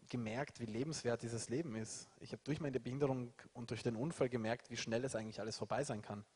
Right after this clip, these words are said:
Ich habe, ähm, durch das Aufwachsen in unserer Gesellschaft mit einer Behinderung erst gemerkt, dass wir noch als Gesellschaft wachsen müssen und dass ich vielleicht auch eine, eine Aufgabe habe, dass ich Menschen zeigen kann,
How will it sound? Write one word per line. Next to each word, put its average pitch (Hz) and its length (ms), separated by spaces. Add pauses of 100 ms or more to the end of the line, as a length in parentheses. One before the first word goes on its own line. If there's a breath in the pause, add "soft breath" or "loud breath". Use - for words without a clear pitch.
(460 soft breath)
Ich - 180
habe, 117 480
ähm, 113 400 (140)
durch 120 160
das - 180
Aufwachsen 127 680
in 117 120
unserer 139 200
Gesellschaft 113 420
mit 139 140
einer 131 140
Behinderung 120 340
erst 113 200
gemerkt, 113 540 (480 loud breath)
dass 117 240
wir 117 320
noch 117 540
als - 180
Gesellschaft - 480
wachsen 110 380
müssen 107 440 (280)
und 160 400
dass 123 180
ich 135 120
vielleicht 131 360
auch 117 60
eine, 123 320
eine 120 140
Aufgabe 117 380
habe, 107 240
dass 107 220
ich 117 220
Menschen 135 400
zeigen 131 500
kann, 131 320